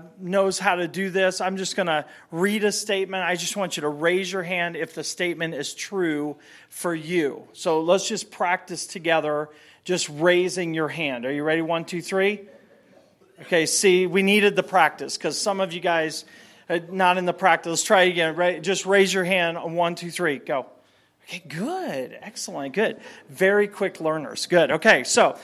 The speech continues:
you got your arm ready. You know how to do it. Here's the first statement. Raise your hand if you've ever received encouragement from a phone call or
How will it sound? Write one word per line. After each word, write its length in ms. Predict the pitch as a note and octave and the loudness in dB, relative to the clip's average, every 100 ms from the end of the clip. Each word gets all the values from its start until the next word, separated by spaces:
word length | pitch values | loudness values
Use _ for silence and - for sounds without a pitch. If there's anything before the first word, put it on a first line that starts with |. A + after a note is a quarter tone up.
| - - | -18 -6
you 100 | F#3+ | 4
got 220 | G#3+ - | 6 6
your 120 | A#3+ | 2
arm 320 | F#3+ G#3+ A3+ | 2 2 2
ready. 320 | G#3 G#3+ G#3 G#3+ | 4 6 6 2
You 200 | G3 F#3 | -2 0
know 140 | F#3 | 2
how 160 | F#3 G3+ | 2 2
to 120 | G#3 | 2
do 160 | G3 G3 | 2 2
it. 160 | G3 - - | 0 -6 -12
Here's 360 | - A#3 A#3 A#3 | 6 8 8 4
the 80 | G#3+ | -2
first 320 | - G3+ - | 2 2 2
statement. 560 | - G#3 G3 G3+ A#3 - - - | 2 2 2 -2 -2 -6 -18 0
Raise 320 | F#3+ A3+ C4+ | 6 8 6
your 140 | C#4 C4+ | 4 4
hand 300 | B3+ A#3 A3+ | 6 6 6
if 140 | A3 | 6
you've 160 | G#3+ G#3 | 4 4
ever 300 | F#3+ G#3+ B3 | 6 6 6
received 580 | A3+ A3+ - A#3 G#3+ G3+ | 4 2 2 0 0 0
encouragement 1160 | F3+ - - D4 C4+ A#3 - F#3 D#3 E3 F#3 - - - | 0 -2 -2 2 4 2 0 -2 -2 -2 -6 -16 -20 -20
from 260 | - A3 F#3+ | 2 6 8
a 100 | E3+ | 6
phone 400 | - A#3 A#3 A#3+ | 4 2 2 0
call 540 | A#3+ - G#3+ G#3+ A3 A3 | -2 0 4 4 2 4
or 540 | A3 G3+ G3+ G#3 G3+ | 6 6 4 2 -2